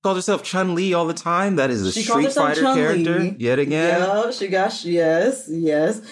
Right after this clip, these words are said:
Speaker 2: She, she, she be talking about, "I'm the bad guy, Chun-Li." I hear that Chun-Li's not even the villain,
Speaker 1: She's
Speaker 2: so
Speaker 1: not,
Speaker 2: I'm
Speaker 1: she's not the
Speaker 2: confused.
Speaker 1: villain in, in
Speaker 2: Maybe
Speaker 1: the
Speaker 2: Nicki don't
Speaker 1: Street
Speaker 2: actually
Speaker 1: Fighter.
Speaker 2: be paying attention. Yeah,
Speaker 1: She's
Speaker 2: maybe
Speaker 1: not,
Speaker 2: she actually
Speaker 1: but,
Speaker 2: don't. Yeah.
Speaker 1: but it, I mean,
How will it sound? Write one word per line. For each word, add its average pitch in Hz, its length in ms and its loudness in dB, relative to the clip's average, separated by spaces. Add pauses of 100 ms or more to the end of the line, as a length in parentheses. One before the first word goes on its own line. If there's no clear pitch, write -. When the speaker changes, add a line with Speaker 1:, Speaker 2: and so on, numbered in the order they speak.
(180)
Speaker 2:
She, 254 380 -4
she, 262 260 -2
she 254 140 -4
be 262 80 0
talking 254 160 0
about, 208 160 2
"I'm 294 300 2
the 240 100 2
bad 190 320 2
guy, 160 180 2
Chun-Li." 175 380 -2
I 196 100 2
hear 226 140 2
that 180 100 0
Chun-Li's 180 380 0
not 156 160 2
even 143 220 -2
the 160 100 0
villain, 156 380 0
Speaker 1:
She's 185 180 0
Speaker 2:
so 117 60 2
Speaker 1:
not, 95 100 0
Speaker 2:
I'm 110 100 -2
Speaker 1:
she's - 160 -2
not 101 140 2
the 85 80 0
Speaker 2:
confused. 82 40 -2
Speaker 1:
villain 78 360 0
in, 90 180 0
in 87 340 0
Speaker 2:
Maybe 87 240 2 (260)
Speaker 1:
the - 20 0
Speaker 2:
Nicki 165 280 0
don't 156 180 2
Speaker 1:
Street 156 80 2
Speaker 2:
actually 147 220 0
Speaker 1:
Fighter. 80 280 2
Speaker 2:
be - 80 -6
paying 143 140 -2
attention. - 680 -8
Yeah, 156 380 2
Speaker 1:
She's 202 320 0
Speaker 2:
maybe 196 120 4
Speaker 1:
not, 156 120 0
Speaker 2:
she 151 120 0
actually 127 220 2
Speaker 1:
but, - 60 -4
Speaker 2:
don't. - 440 -10
Yeah. 156 380 -2
Speaker 1:
but 113 340 0
it, 117 200 -2
I 117 100 2
mean, 104 480 0